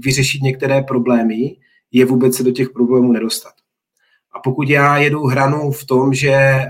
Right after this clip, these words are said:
mám nějaké fixní náklady, eh, bez ohledu na to, je-, jestli výše tržeb je taková nebo maková, tak samozřejmě jsou to, eh, jsou to problémy, na které já si mimochodem zadělávám dlouhodobě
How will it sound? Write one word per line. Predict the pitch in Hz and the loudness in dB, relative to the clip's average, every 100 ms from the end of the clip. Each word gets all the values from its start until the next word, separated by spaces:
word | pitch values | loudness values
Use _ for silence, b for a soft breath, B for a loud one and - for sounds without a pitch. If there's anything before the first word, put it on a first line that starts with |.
| 120 | 0
mám | 123 131 127 | 2 4 2
nějaké | 127 127 143 135 | 0 -2 -4 -4
fixní | 127 123 - | -4 -8 -4
náklady, | 139 120 127 131 135 135 139 - b b b _ - | -2 -2 -2 -4 -2 0 -2 -4 b b b _ -8
eh, | 117 | -4
bez | 117 127 123 | -2 -2 -2
ohledu | 127 131 | -2 0
na | 135 127 | 0 -2
to, | 131 131 | -2 -2
je-, | 131 123 120 | -2 -2 -2
jestli | 123 - 131 131 120 117 | -2 -2 -4 -4 -4 -2
výše | 120 131 | -2 -2
tržeb | 127 127 120 | -2 0 0
je | 135 131 123 | 2 0 0
taková | 120 123 127 | -4 -4 -2
nebo | 127 123 | 0 0
maková, | 131 120 120 113 120 147 - b b - | -2 -4 -6 -6 -6 -6 -10 b b -8
tak | 123 | -6
samozřejmě | - 131 123 131 135 135 | -2 -2 0 0 0 -2
jsou | 131 131 123 | -2 -2 0
to, | 143 135 127 | 0 -2 -4
eh, | 117 120 | -2 -4
jsou | 117 127 123 | -2 -2 -2
to | 131 | -4
problémy, | 123 120 131 127 | -2 0 0 0
na | 127 | -2
které | 131 127 | -2 -2
já | 123 | -2
si | - 127 | -2 -2
mimochodem | 123 127 123 | -2 -2 -2
zadělávám | 120 123 127 135 135 | 0 0 0 0 -2
dlouhodobě | 131 123 123 117 | -2 0 0 0